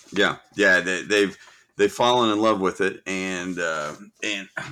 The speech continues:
I don't know, it just doesn't make a lot of sense in you. And it's, you know, and I'm not a huge Carlson proponent, and, and, or I haven't been,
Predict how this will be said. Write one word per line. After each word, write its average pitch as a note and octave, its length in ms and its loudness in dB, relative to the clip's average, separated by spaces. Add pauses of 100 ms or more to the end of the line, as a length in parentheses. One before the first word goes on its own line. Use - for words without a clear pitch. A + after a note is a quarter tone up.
(240)
I G2+ 120 4
don't E2+ 120 -6
know, E2 160 -8 (280)
it G#2 60 -4
just B2 140 -2
doesn't A#2 220 0
make G#2 120 0
a G2+ 40 2
lot F#2+ 120 4
of F#2+ 60 -2
sense G2 240 -4
in F2+ 120 -2
you. E2+ 160 -4 (260)
And A#2 160 0
it's, A#2 240 0
you A#2 160 2
know, A2+ 160 4
and G#2 80 4
I'm F#3+ 140 4
not F#2+ 160 2
a - 20 -4
huge F#2+ 460 0
Carlson F2 440 0
proponent, F2+ 540 -2
and, F2 180 -8
and, F2+ 200 -4
or G#2+ 160 4
I F2+ 140 4
haven't G2 400 0
been, E2 280 -6